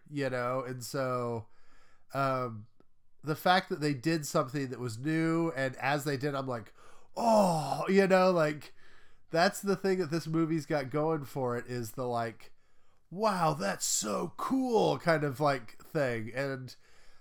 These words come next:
um, I honestly did not believe they had that in them anymore. I just didn't know how long this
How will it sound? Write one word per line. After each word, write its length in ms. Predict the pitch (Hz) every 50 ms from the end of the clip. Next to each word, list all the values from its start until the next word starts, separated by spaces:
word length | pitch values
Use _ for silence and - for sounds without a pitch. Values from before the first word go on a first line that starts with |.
| - - -
um, 460 | 147 151 156 151 151 147 135 127 131 - - - -
I 160 | 156 180 185
honestly 540 | - 147 160 170 190 185 - - 196 190 165
did 200 | 131 160 170 156
not 260 | 151 143 147 147 143
believe 420 | 147 143 143 147 147 160 165 143
they 160 | 135 143 135
had 640 | 113 104 139 131 131 131 135 135 139 135 131 147 151 - - _ -
that 320 | 127 113 127 131 127 127 -
in 180 | 131 139 143 151
them 180 | 180 190 185 196
anymore. 460 | 196 196 202 180 185 185 202 214 208
I 80 | 160
just 180 | 139 131 127 -
didn't 180 | 165 151 - 127
know 160 | 139 143 135
how 180 | 131 131 131
long 400 | 127 127 127 127 131 131 131 123
this 520 | 123 123 117 - - - - - - -